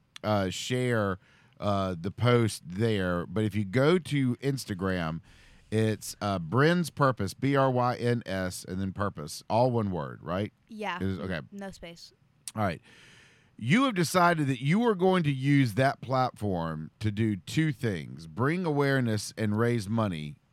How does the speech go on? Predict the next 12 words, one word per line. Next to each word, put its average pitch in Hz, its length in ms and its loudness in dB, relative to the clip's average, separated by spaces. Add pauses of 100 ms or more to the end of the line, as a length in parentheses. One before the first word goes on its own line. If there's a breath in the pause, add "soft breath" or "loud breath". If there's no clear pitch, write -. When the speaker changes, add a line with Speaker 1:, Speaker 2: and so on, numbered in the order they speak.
(200)
Speaker 1:
for, 95 560 -2
for 101 200 -6
different 90 240 -6
things. 78 160 -10
So 113 140 2
your 110 260 2
first 208 360 2
one 175 140 0
that 139 140 -2
you're 127 200 4
doing 104 560 2
is? 104 640 -4